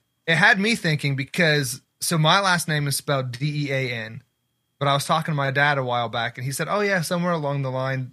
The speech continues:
you know, they changed it from D E E N to D E A N."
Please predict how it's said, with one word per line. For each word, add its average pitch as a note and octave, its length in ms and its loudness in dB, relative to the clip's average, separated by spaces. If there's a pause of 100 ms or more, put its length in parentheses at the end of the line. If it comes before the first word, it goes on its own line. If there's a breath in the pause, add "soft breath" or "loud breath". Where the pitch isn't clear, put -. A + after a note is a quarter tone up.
you C3+ 80 -6
know, C3 120 -2
they C3 180 -4
changed D3 400 -2
it A#2+ 100 -8
from C3 180 -8
D C3 460 -6
E F3 200 -4
E C#3 40 -6
N A2+ 320 -6
to C3 100 -10
D A#2+ 380 -10
E - 40 -10
A D3 240 -2
N." A1 260 -12